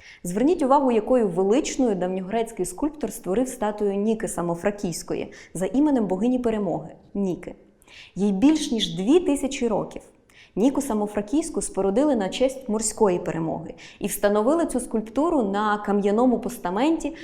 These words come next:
на скелястому морському узбережжі. А сам постамент відтворив форму носової частини бойового давньогрецького корабля. Це справляє враження, начебто богиня злітає із корми корабля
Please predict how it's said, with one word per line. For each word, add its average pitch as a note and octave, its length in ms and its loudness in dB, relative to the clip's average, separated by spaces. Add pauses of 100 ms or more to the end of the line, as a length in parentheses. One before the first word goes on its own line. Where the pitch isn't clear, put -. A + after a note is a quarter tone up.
(100)
на G3 100 -2
скелястому A#3 760 2
морському G#3+ 580 0
узбережжі. F3+ 760 -4 (400)
А - 100 -6
сам A#3 320 0
постамент A#3 640 0 (100)
відтворив G#3+ 500 0 (220)
форму C#4 360 4
носової G#3+ 540 2
частини A#3 480 -2
бойового F#3+ 680 0 (160)
давньогрецького F#3+ 840 -2
корабля. F3 400 -6 (640)
Це A#3 120 0
справляє A3 440 2
враження, G#3+ 460 2
начебто G3+ 420 -2
богиня G#3+ 420 2
злітає F#3+ 640 0
із - 140 -6
корми G#3 340 0
корабля G3 460 -2